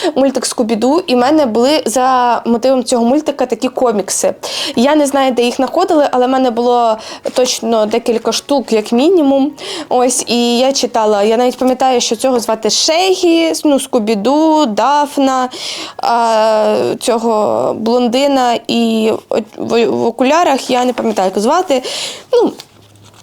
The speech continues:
неважливо. <laughs> Неважливо. І любила я читати оці комікси.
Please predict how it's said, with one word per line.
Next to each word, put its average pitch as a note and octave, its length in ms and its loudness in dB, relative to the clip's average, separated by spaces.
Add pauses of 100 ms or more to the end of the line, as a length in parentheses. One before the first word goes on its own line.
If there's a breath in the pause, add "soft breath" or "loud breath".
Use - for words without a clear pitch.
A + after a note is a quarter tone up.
неважливо. C#4+ 680 2
<laughs> F#4 1120 -2
Неважливо. C4+ 720 2 (360 loud breath)
І C#4+ 160 2
любила D4 360 2
я C4 100 2
читати C4+ 360 -2
оці B3 400 -2
комікси. D#4 720 0